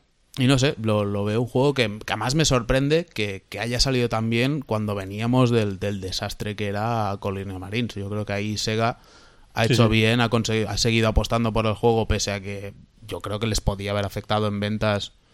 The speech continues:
Speaker 1: por la gente, por el recuerdo que tenía del, del juego de Gearbox. Y no, no, ha salido bien y creo que es, que es, para mí es de lo mejor del, del año.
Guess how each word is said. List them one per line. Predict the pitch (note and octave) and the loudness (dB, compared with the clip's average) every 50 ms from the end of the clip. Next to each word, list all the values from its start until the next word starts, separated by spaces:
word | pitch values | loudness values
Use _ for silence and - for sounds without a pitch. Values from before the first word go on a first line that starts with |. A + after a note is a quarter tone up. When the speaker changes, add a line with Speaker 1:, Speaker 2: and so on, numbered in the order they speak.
| _ _ - - _ _ _ _ _ _ | _ _ -20 -20 _ _ _ _ _ _
Speaker 1:
por | - - G2 | 0 0 0
la | F#2+ F2+ | 0 -2
gente, | - G#2+ G2+ G2 G#2 | -6 -4 -2 -2 0
por | F#2 G2 G2 G2+ | 0 0 0 0
el | G2 | -2
recuerdo | G2 F#2+ F#2+ G#2+ G2+ G2+ G#2 | -4 -4 -4 -2 -2 -2 -2
que | G2+ G2+ | -2 -2
tenía | - G#2 G2 G2+ G2+ G2+ G2+ | -4 -4 -6 -4 -4 -4 -4
del, | G2+ G#2 G#2 G#2 | -2 -2 -2 -4
del | G2+ G2 F#2 | -4 -6 -6
juego | - G#2 G#2 G#2+ | -4 -4 -2 -2
de | G#2+ G2+ | -2 -2
Gearbox. | G2 G#2+ G#2 G#2 A#2 A#2 A2+ - - - - - - - - - - | -2 -2 -2 0 0 -2 -2 -6 -12 -18 -20 -20 -20 -20 -20 -18 -8
Y | - A2 | -4 0
no, | A2 A2 A2 | 2 4 4
no, | A2 A2 A2 | 6 6 4
ha | G2 | 4
salido | F#2+ G#2+ G2+ G#2 G2+ G2+ G2+ | 2 2 2 2 2 2 2
bien | G2+ G#2 G#2 G#2+ A2 | 2 2 2 2 0
y | G#2+ G2 | 0 -2
creo | - F#2+ F#2+ F#2 F#2 | -4 -4 -4 -4 -4
que | G#2+ | -4
es, | G#2+ G2 - | -4 -4 -6
que | - - F#2+ | -8 -10 -12
es, | E2+ - | -12 -12
para | - - - - F2+ F2 | -14 -12 -8 -8 -8 -6
mí | F#2 G2 G2 | -4 -4 -2
es | F#2+ | 0
de | G#2+ A2+ | 0 0
lo | G#2+ G#2 | 0 0
mejor | G2+ F#2 - - G2+ | -2 -4 -4 -4 -4
del, | F#2 G2 F#2 F#2+ F#2 F2 F2+ | -4 -4 -6 -6 -8 -8 -8
del | F#2 F2+ F2 | -6 -6 -6
año. | F#2 G2+ G2 - - | -6 -6 -6 -8 -10